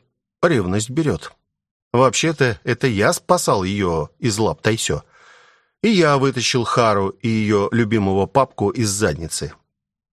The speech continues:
Правда, выторговал кое-что, но все же. Пока мисс Смит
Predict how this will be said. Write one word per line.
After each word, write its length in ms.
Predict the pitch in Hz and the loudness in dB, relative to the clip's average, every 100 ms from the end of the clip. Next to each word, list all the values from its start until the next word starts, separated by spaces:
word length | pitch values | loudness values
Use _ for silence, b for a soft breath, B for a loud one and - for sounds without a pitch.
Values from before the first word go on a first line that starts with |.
| - | -2
Правда, 600 | 131 120 107 107 101 92 | 2 2 2 2 2 0
выторговал 640 | 98 208 160 107 90 82 | -4 -2 -2 0 0 -2
кое-что, 520 | - 90 80 - 78 69 | -2 -2 -2 -2 -2 0
но 440 | 65 62 58 - _ _ | 0 -2 -4 -10 _ _
все 260 | - - 143 | -10 -2 0
же. 240 | 170 - - _ _ _ _ _ _ _ | 2 -2 -6 _ _ _ _ _ _ _
Пока 320 | - 107 175 185 | 0 2 2 2
мисс 280 | 160 190 | 2 0
Смит 600 | - - 113 123 139 - | -2 -2 0 0 -2 -10